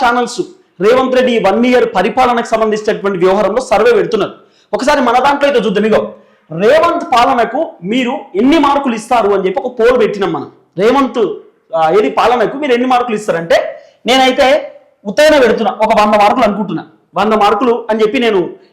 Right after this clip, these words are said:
ఇక్కడ టైప్ చేసినా కదా, ఎన్ని మార్కులు ఇచ్చారు తెలుసా జనం? సున్నా. సున్నా మార్కులు ఇచ్చారు. రేవంత్ రెడ్డి సార్ ఈ సర్వే చూసి తల దించుకునేటటువంటి సిచ్యువేషన్ ఉండొచ్చు,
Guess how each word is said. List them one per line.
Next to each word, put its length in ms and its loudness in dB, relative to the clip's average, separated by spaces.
ఇక్కడ 160 0
టైప్ 300 2
చేసినా 240 -2
కదా, 260 -2
ఎన్ని 140 0
మార్కులు 300 0
ఇచ్చారు 220 0
తెలుసా 200 0
జనం? 300 -2
సున్నా. 360 -4
సున్నా 280 0
మార్కులు 320 2
ఇచ్చారు. 400 -8
రేవంత్ 340 4
రెడ్డి 180 2
సార్ 220 2
ఈ 100 0
సర్వే 300 2
చూసి 500 -2
తల 200 2
దించుకునేటటువంటి 800 -4
సిచ్యువేషన్ 380 -6
ఉండొచ్చు, 480 -6